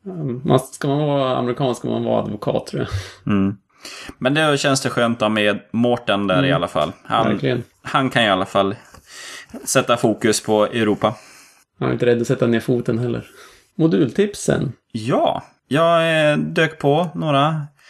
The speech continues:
Speaker 2: tips här nu. Eh, en, första här var en, ehm, artikel som, eh, tog upp sex tips för att, eh, förbättra för, eh,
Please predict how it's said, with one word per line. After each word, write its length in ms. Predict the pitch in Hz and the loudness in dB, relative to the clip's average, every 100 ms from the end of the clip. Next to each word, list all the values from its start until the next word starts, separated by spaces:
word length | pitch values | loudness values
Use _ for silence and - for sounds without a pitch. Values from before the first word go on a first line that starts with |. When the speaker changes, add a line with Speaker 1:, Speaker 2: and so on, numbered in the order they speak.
| - - _ | -20 -20 _
Speaker 2:
tips 300 | 156 147 - | -2 -2 0
här 160 | 143 147 | 2 4
nu. 320 | 135 147 185 - | 4 2 0 -2
Eh, 680 | 120 120 120 120 120 - | 2 4 4 4 2 2
en, 360 | 147 131 - 143 | 0 0 -4 -2
första 320 | 170 151 - | 0 0 0
här 260 | 170 123 113 | 2 4 2
var 260 | 117 107 - | 4 2 2
en, 340 | 113 107 107 | 2 2 2
ehm, 460 | 110 107 107 104 - | 2 4 2 -2 -2
artikel 540 | - - 143 147 160 190 - | -4 0 -2 0 -2 -2 -10
som, 480 | - - 113 110 110 | -10 -2 -2 0 0
eh, 160 | 110 107 | 0 0
tog 200 | 120 113 | -2 0
upp 340 | 113 - - | 0 0 -6
sex 580 | - - - 147 143 - - - - | -4 -2 0 0 0 -2 -2 -2 -6
tips 500 | - 165 - - - - _ - - - | -2 -2 -2 -6 -6 -10 _ -18 -18 -20
för 300 | - 123 117 | -2 2 2
att, 440 | 113 113 110 - 113 | 2 2 0 0 2
eh, 500 | 110 107 104 101 98 | 4 4 4 4 2
förbättra 800 | - 120 110 - 107 101 80 69 | 0 2 0 0 2 2 2 0
för, 540 | - 113 101 101 98 | -2 2 4 4 2
eh, 240 | 104 95 | 2 2